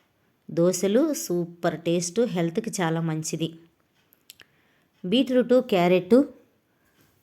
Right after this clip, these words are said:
రెండు తురిమి పెట్టుకున్నాను. ఇది మిల్లెట్ల దోశ పిండి మా అబ్బాయి మార్కెట్లో తెచ్చాడు. నేనే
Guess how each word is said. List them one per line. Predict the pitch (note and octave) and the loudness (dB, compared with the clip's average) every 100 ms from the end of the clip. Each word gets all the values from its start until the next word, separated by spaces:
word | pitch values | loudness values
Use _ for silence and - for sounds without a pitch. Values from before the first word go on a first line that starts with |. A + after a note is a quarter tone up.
| _ _ _ - | _ _ _ 0
రెండు | B3 D#4 - | 4 4 8
తురిమి | A3 A3+ A3+ | 6 6 4
పెట్టుకున్నాను. | G3+ F3+ F#3 F3+ F3 F3 A#3 B3+ - - | 2 2 -2 0 0 0 -2 -4 -8 -2
ఇది | G#3+ A3 | 2 4
మిల్లెట్ల | G#3+ C4 C#4+ A#3+ A#3 G3 | 4 6 4 2 2 2
దోశ | G3+ G#3 G3+ | 2 0 0
పిండి | F3+ F#3 B3+ C#4+ _ _ - - _ - | 0 2 0 -2 _ _ -10 -10 _ -6
మా | F3+ | -4
అబ్బాయి | E3+ G#3 G3 | 2 2 4
మార్కెట్లో | F3 F3+ E3 D#3+ F3 F3 | 0 0 -2 0 -2 -2
తెచ్చాడు. | E3+ - F3+ A#3 D#4 - _ _ _ _ _ _ _ _ _ _ _ _ - - F3 | -4 0 2 2 0 -10 _ _ _ _ _ _ _ _ _ _ _ _ -20 -8 0
నేనే | F#3+ | 2